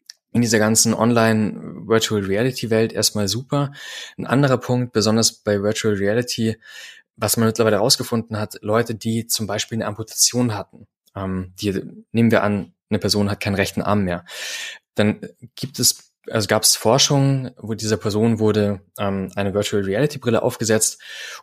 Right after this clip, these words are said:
und in dieser Virtual Reality Brille und in dieser, dieser Sicht, die du dann hast, hatte die Person wieder einen Arm. Und man konnte, äh, dann über, über neuronale, ähm, Strömungen messen, dass diese Nervenenden wieder stimuliert werden, was normalerweise nicht der Fall war.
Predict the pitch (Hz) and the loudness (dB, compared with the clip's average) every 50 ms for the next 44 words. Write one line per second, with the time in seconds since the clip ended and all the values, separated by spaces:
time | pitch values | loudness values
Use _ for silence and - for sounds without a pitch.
0 | _ _ 120 110 107 - - 120 143 185 196 185 156 135 135 120 123 127 139 - | _ _ 2 2 2 2 2 4 6 6 6 6 4 4 4 6 6 4 4 4
1 | - 123 120 107 101 107 135 147 143 123 110 - 113 110 120 123 123 127 - _ | 2 2 2 2 2 2 2 2 0 -2 -4 -2 0 2 2 2 2 0 -4 _
2 | _ _ _ - 107 98 104 107 104 95 107 104 101 98 98 - 104 104 104 98 | _ _ _ -6 -4 -4 -4 -4 -2 0 0 2 2 0 -2 -4 -4 -2 0 2
3 | 95 135 160 - - - 101 101 95 95 92 92 110 120 - - - - _ - | 4 4 4 2 0 -4 -6 -4 -4 -4 -4 -2 0 0 0 0 -2 -6 _ -20
4 | - - - - - - _ _ _ _ _ _ _ _ _ _ _ _ _ _ | -20 -20 -20 -20 -20 -20 _ _ _ _ _ _ _ _ _ _ _ _ _ _
5 | - - - 143 139 - 117 123 120 - 120 113 107 113 123 127 117 117 107 87 | -10 -4 -2 -2 0 0 -2 -2 -2 0 0 2 4 4 4 4 4 4 4 4
6 | 92 101 95 - 104 107 117 104 92 87 - _ _ _ _ - 104 104 104 104 | 2 0 -2 -2 -2 -2 -2 -2 -4 -6 -10 _ _ _ _ -2 0 2 2 2
7 | 104 - - 123 139 143 143 123 113 - - - 107 104 98 110 107 107 104 - | 2 2 2 2 4 4 4 2 2 0 -2 -4 -6 -2 0 0 2 2 0 0
8 | 104 107 104 98 101 - - 95 101 98 98 95 95 95 98 98 107 110 104 101 | -2 0 0 0 0 0 -2 -4 -4 -2 -2 -2 -2 -2 -2 0 0 2 2 0
9 | 101 95 95 - - 101 98 95 92 92 - - - 117 135 151 147 139 131 120 | 0 -2 -6 -10 -12 -10 -8 -6 -6 -6 -6 -4 -2 0 0 2 2 2 2 4
10 | 113 117 120 - - 127 120 - - - - - - - - - - - 110 110 | 4 4 4 2 2 0 -2 -4 -8 -12 -14 -14 -14 -14 -16 -6 -2 2 2 4
11 | - - - 117 107 113 107 107 113 135 156 - - 120 - 107 107 107 - 120 | 4 2 2 2 2 4 4 4 4 4 2 2 0 0 0 0 -2 -2 0 0
12 | 113 107 113 107 - - 110 107 107 113 147 160 - - 98 101 107 113 - 107 | 0 2 2 0 0 0 0 0 2 2 2 2 2 2 0 2 2 0 0 -2
13 | 101 - 113 104 104 107 120 131 113 110 104 107 107 117 117 - - 95 - - | -2 -2 -2 0 0 0 0 0 2 2 2 2 0 0 0 -2 -6 -8 -6 -4
14 | 110 117 107 98 80 95 - | -4 -2 -2 -4 -6 -8 -10